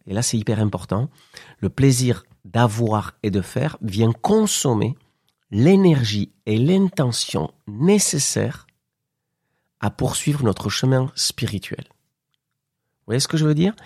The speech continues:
C'est comme une sorte de divertissement. On a du temps à disposition,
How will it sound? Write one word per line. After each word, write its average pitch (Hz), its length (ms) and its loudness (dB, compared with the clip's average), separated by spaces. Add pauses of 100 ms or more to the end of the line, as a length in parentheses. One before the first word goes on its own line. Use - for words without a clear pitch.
(160)
C'est - 180 -2
comme 170 160 6
une 170 40 8
sorte - 320 0
de 117 160 4
divertissement. 147 960 -2 (680)
On 107 200 2
a 131 220 4 (680)
du 95 160 -6
temps 104 280 0
à 92 80 0
disposition, 87 680 -4